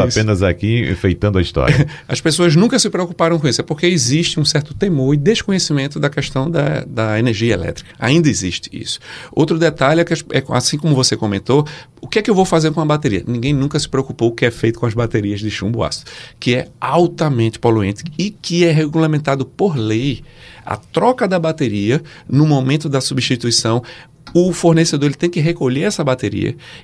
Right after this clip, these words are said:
Speaker 1: e devolver para o fabricante, porque tem dois elementos altamente nocíveis ao meio ambiente: o chumbo e o ácido. Então, assim, essa preocupação que as pessoas estão tendo com a bateria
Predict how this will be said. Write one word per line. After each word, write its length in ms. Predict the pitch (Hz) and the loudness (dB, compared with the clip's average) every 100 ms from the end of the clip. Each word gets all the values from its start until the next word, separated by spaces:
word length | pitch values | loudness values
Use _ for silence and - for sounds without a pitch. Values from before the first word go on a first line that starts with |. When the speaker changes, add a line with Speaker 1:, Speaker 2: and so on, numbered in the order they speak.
| - | -2
Speaker 1:
e 80 | 143 | 2
devolver 520 | 156 262 262 175 208 | 4 4 4 2 2
para 160 | 214 202 | 0 -2
o 20 | |
fabricante, 580 | 190 202 202 156 - - - - | 0 -2 2 0 0 -6 -18 -12
porque 220 | - 151 | -6 -2
tem 160 | 151 147 | 0 0
dois 300 | 143 202 196 | 2 2 2
elementos 500 | 170 127 135 - - - - | 0 0 -2 -4 -10 -18 -4
altamente 580 | 185 233 - 180 165 175 | -2 0 0 0 0 0
nocíveis 500 | 170 147 147 143 143 | -2 -2 -4 -4 -2
ao 60 | 147 | -2
meio 180 | 143 | -2
ambiente: 340 | 143 110 92 - - - - | -2 -2 -4 -12 -20 -20 -8
o 100 | - | -6
chumbo 520 | - - 110 107 139 - - _ - | -2 2 2 2 -2 -10 -20 _ -10
e 100 | 87 | -6
o 120 | 107 | -6
ácido. 360 | - - - - - - - | -6 -8 -10 -20 -16 -14 -8
Então, 260 | 104 139 | -4 0
assim, 340 | 175 - 104 95 - - - | 0 2 0 -4 -16 -10 -2
essa 240 | 135 - | 0 0
preocupação 560 | 147 143 - 151 160 160 | -2 -2 0 0 2 0
que 60 | 156 | -2
as 80 | |
pessoas 460 | 151 143 - 127 110 | 0 -2 0 0 0
estão 200 | - 139 | -2 -2
tendo 280 | 120 117 110 | 0 0 0
com 360 | - 156 185 175 | -2 2 4 4
a 60 | |
bateria 800 | 151 135 143 113 98 101 - 101 | 2 0 2 0 0 -2 0 -2